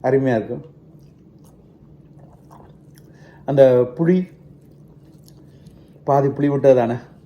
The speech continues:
அதோட அந்த மிளகாய் பாதி வெந்ததும் பா-, வேகாத மாதிரி உரைப்பு நல்ல கணக்கா இருக்கு.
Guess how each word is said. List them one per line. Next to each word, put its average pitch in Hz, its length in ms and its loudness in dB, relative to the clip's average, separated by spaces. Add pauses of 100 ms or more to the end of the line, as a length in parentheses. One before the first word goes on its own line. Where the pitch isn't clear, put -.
(200)
அதோட 127 240 0
அந்த 131 140 -2
மிளகாய் 127 440 -2 (680)
பாதி 127 340 0
வெந்ததும் 135 460 0
பா-, 117 240 0
வேகாத 139 360 4
மாதிரி 123 300 -2 (960)
உரைப்பு 139 340 -2
நல்ல 117 220 -4
கணக்கா 117 340 -6
இருக்கு. 117 240 -4